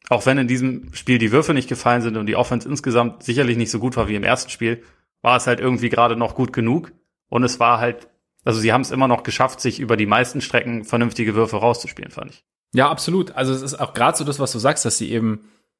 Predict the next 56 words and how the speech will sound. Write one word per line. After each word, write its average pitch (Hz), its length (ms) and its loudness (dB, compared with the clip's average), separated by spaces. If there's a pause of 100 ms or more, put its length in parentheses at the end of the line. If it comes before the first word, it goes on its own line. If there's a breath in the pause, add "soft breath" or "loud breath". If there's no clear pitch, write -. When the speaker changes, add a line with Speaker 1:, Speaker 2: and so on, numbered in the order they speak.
(340)
Speaker 2:
also 110 320 2
im 113 160 -4
Vergleich 113 420 2
zu - 120 -8
den 104 160 -4
Jazz, 110 320 2
also 98 100 -6
da 101 60 4
haben 107 80 2
wir 101 100 2
oft 117 180 0
drüber 104 120 0
gesprochen, 104 340 0
dass 95 140 -2
eben 104 140 -4
halt 98 260 -4
mit 101 180 -10
Conley 110 520 2
derjenige 107 380 2
gefehlt 107 300 -2
hat, 101 160 0
der 101 120 4
halt 95 240 2
A, 104 140 6
Ballhandling 107 380 2
bringt, 104 220 0
B, 101 140 0
halt 101 120 4
so 104 60 -2
ein 101 40 2
bisschen 104 240 0
Tiefe 127 280 -2
reinbringt 110 400 2
und 95 420 -6
das 110 360 -12
außenrum 110 480 -2
irgendwie, 104 440 -2 (720 soft breath)
ja, 104 120 -2
so 104 80 -4
ein - 20 -4
bisschen 107 220 -2
auch 98 120 2
am 98 100 0
Leben 117 180 2
hält. 104 260 2
Und 95 80 -6
so 104 140 0
war 101 100 4
halt 98 140 2
sehr, 104 100 4
sehr 101 120 2
viel 107 120 0
auf 95 100 2
Mitchell. 120 320 2
Und 98 340 -2
die, 135 280 0